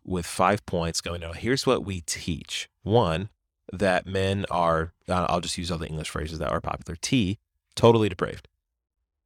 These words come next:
And this means that we are one hundred percent sinful to our core." So let's just talk about the individual person. Outside of Christ, I'm not just a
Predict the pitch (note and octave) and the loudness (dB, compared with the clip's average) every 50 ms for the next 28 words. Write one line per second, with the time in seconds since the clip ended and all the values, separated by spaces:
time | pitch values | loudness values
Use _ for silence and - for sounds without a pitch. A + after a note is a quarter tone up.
0 | _ _ - A2+ A2+ A2 G#2+ G#2+ G#2+ G#2 F#2+ A2+ D#3 E3 - - A#2 G#2+ G#2 G2+ | _ _ 0 2 4 4 4 2 0 0 0 0 0 2 2 2 2 4 4 4
1 | G2 G2 F#2+ F#2+ F#2+ F#2+ - - - - - F#2+ G2+ F#2+ F2+ D#2 F#2 F#2 G#2 G2+ | 4 4 4 4 2 2 0 -2 -4 -6 -4 0 2 2 4 2 2 0 0 2
2 | G2+ F#2 F#2 F#2+ F#2+ F#2+ G#2+ A#2+ C#3+ - - D3 D3+ - - C3 - - - G#2+ | 2 2 2 2 0 2 2 2 2 0 -2 -4 -4 -4 -4 -4 -4 -2 -2 -2
3 | - - - - - G2 F#2+ F2+ - - E2 C#2+ A#1+ B1 - - _ _ _ _ | -2 -2 -2 -2 0 0 0 -2 -2 -4 -6 -6 -6 -8 -10 -12 _ _ _ _
4 | _ - _ - - G#2+ F#2+ D#2+ E2 E2+ - - F2+ D2+ B1 G1+ - - _ _ | _ -12 _ 0 2 4 6 4 4 2 0 -2 -4 -2 -2 -4 -8 -12 _ _
5 | _ _ _ _ _ - - G#2 G2 G#2+ - - A#2 - A2+ G#2+ G2+ G2+ G2 E2 | _ _ _ _ _ -2 0 2 2 2 2 0 0 0 0 2 2 0 0 0
6 | - D#2+ F2+ F2 E2 F2 - F2 D#2 - - D#2 D#2 - - - - - _ _ | 0 -2 -2 -2 -2 -2 -2 -2 -2 -2 -4 -4 -4 -6 -6 -8 -12 -16 _ _
7 | _ _ _ _ _ _ - F#2 - - B2+ B2+ C3 B2+ - - - F2 D#2 D#2+ | _ _ _ _ _ _ -4 -2 2 4 4 4 4 2 -2 0 2 2 2 2
8 | E2 - - - - _ _ _ _ _ - G#2+ G#2+ G#2+ G2+ G2+ G2 G2 - F#2+ | 0 -4 -6 -6 -10 _ _ _ _ _ 4 4 4 4 4 2 0 0 0 -4
9 | F2 G2 - - - F2+ F2 F2 E2+ E2+ | -4 -6 -6 -4 -2 -2 -2 -2 -2 -6